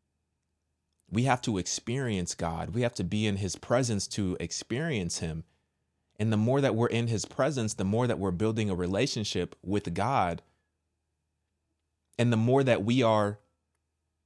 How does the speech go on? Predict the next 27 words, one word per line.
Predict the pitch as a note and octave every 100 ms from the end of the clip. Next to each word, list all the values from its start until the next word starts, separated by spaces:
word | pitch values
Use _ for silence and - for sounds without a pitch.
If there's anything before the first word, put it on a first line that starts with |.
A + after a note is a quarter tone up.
| _ _ _ _ _ _ _ _
filled | - - C#3+ D3
with | C3 A#2+ -
faith | - C3 D3+ A#2 - - - _ _ -
to | -
do | G2 F#2 D3+ C#3+
these | B2 A#2+ -
type | A#2 A2
of | -
things, | - C3+ E2 D#2 - - _ _ _ _ _ _ _
to | - B2
say, | - B2
"You | B2+
know | B2+ B2+
what? | A#2+ C3+ - _ _ _ _ _ _ _ _ _ _
I'm | - C#3
not | D3+ B2
leaving | G#2+ C#3+ D#3 G#2
you. | E2+ D2+ - _ _ _ _ _ _
I'm | A#2 C#3+
not | D3 C3+
satisfied | - C#3 D#3 - C#3 B2+
with | A2 -
you | A#2+
simply | - A#2+ A#2 G#2+
sending | - A#2+ A#2 A2
your | F#2+
servant. | - A#2+ D3 A2+ F#2